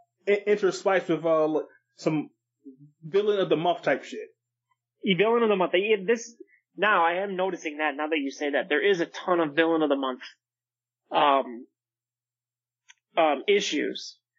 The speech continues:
Speaker 2: which isn't a bad thing, but I am glad, and we've talked about this before, I'm glad that I'm actually reading it all in one, so it's not,
Speaker 1: Mm-hmm.
Speaker 2: I would be kinda disappointed in that sometimes, where it's a villain of the month thing.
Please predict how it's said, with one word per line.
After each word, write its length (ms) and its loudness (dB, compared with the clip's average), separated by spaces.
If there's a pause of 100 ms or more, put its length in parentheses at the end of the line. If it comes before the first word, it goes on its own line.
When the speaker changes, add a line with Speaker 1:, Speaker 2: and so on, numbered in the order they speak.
(280)
Speaker 2:
which 640 0
isn't 240 4
a 100 0
bad 400 2
thing, 280 -2
but 120 2
I 240 4
am 100 2
glad, 300 2 (340)
and 240 -4
we've 140 -2
talked 200 0
about 140 -4
this 140 -8
before, 260 0
I'm 140 -2
glad 340 2
that 140 2
I'm 160 0
actually 300 -2
reading 240 0
it 120 -6
all 200 2
in 140 -4
one, 260 2
so 200 -6
it's 160 -6
not, 180 4
Speaker 1:
Mm-hmm. 180 -6 (240)
Speaker 2:
I 120 2
would 80 0
be 80 0
kinda 240 0
disappointed 540 -2
in 120 -8
that 200 -4
sometimes, 480 -4
where 80 0
it's 100 -2
a 60 2
villain 280 2
of 60 2
the 60 2
month 240 0
thing. 240 -2